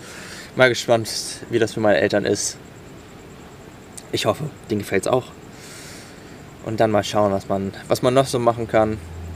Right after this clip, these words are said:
Vielleicht ein bisschen Fallschirm springen, hätte ich ja mal Lust. Ne, Papa? Also wenn du das hörst, ähm,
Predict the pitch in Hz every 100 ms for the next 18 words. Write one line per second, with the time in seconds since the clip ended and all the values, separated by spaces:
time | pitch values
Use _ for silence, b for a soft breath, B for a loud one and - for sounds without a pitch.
0 | - - - 185 165 143 117 - 113 117
1 | 120 113 - 117 110 107 117 117 113 107
2 | 104 107 - - - - - 214 - -
3 | - 180 202 202 - - B B B B
4 | B B B B - - - - 131 123
5 | 113 110 117 113 - - - - - -
6 | - - - - - - - - 104 104
7 | 101